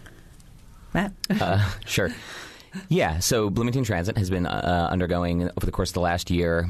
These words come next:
Speaker 2: um, a route optimization study. So they're in the final, some of the final stages of that now.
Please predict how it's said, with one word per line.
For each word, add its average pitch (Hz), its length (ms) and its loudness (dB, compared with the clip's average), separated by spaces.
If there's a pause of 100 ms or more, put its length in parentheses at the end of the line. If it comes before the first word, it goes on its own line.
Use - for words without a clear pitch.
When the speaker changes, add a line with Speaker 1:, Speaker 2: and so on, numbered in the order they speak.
(160)
Speaker 2:
um, 80 400 2
a 87 100 2
route 85 240 0
optimization 82 680 0
study. 82 320 0
So 87 140 0
they're 90 120 0
in 87 80 0
the 80 60 0
final, 82 400 0
some 92 160 0
of - 20 2
the 82 60 0
final 78 240 0
stages 80 340 0
of 76 100 0
that 78 220 0
now. 80 380 0